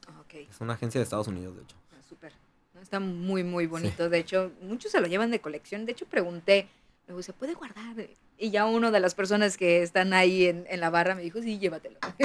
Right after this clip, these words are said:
Speaker 2: Sí.
Speaker 1: <laughs> "Tú guárdalo". Muy bien. Oye, Ed-, Edwin,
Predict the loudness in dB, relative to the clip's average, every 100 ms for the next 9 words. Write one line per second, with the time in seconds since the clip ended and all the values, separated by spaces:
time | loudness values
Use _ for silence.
0 | 4 2 2 -4 -2 0 2 2 -2 -10
1 | _ _ -4 4 6 8 4 2 -10 -20
2 | -20 -12 6 8 8 8 6 6 4 8
3 | 8 8 6 6 0 10 10 12 8 6
4 | 4 2 0 -8